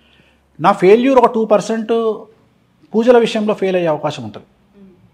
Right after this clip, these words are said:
అంటే వాళ్ళు నాకు సరిగా కమ్యూనికేట్ చేయలేకపోవడం, ఆ, లేకపోతే నాకు ఇన్ఫర్మేషన్ సరిగా ఇవ్వకపోవడం,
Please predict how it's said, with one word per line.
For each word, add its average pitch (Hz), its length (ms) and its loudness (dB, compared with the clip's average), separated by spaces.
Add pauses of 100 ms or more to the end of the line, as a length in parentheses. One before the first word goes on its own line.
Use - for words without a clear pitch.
(880)
అంటే 196 280 2
వాళ్ళు 190 280 6
నాకు 190 200 2
సరిగా 170 260 -2
కమ్యూనికేట్ 165 520 -2
చేయలేకపోవడం, 123 540 -6 (1600)
ఆ, 139 480 0
లేకపోతే 175 760 -4
నాకు 170 220 -2
ఇన్ఫర్మేషన్ 180 420 -2
సరిగా 151 200 -6
ఇవ్వకపోవడం, 135 580 -6